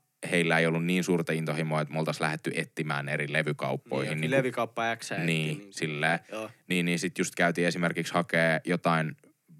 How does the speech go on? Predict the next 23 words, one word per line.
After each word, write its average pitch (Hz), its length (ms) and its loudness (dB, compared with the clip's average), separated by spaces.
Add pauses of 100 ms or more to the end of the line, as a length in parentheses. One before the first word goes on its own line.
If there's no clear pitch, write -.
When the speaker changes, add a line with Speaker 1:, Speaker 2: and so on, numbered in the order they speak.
(140)
Speaker 1:
Bauaun 78 540 2
ja 73 80 -2
kaikkien 78 360 0
muitten 78 440 0
levyjä 78 420 2 (380)
silloin 73 520 -2 (1000)
kaksituhatta - 600 -4
kahdeksan 78 580 0
tyyliin 78 360 0
niinku 80 260 -2
kirjastoista 82 760 0
lainaa, 73 520 2
Speaker 2:
Joo, 151 120 4
Speaker 1:
ja 147 80 4
Speaker 2:
joo, 85 100 0
Speaker 1:
sit 131 100 -10
Speaker 2:
joo. 90 220 4
Speaker 1:
po-, - 80 -6
poltettiin 80 580 0
niitä 80 160 -2
vittu 82 220 0
Speaker 2:
Joo. 92 80 2
Speaker 1:
niinku, 123 180 0